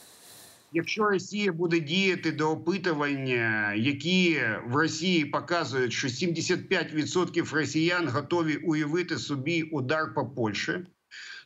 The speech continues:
то Росія отримає по яйцях і по зубах.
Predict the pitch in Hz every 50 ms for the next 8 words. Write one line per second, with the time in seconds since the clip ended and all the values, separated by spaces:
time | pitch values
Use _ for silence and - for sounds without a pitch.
0 | _ - 165 170 170 170 156 - - 156 185 202 196 190 170 127 143 139 120 156
1 | 160 180 190 180 170 160 147 131 - - 139 131 131 143 160 170 190 185 185 180
2 | 139 117 - 160 156 156 180 165 147 175 160 127 127 117 104 95 - - - -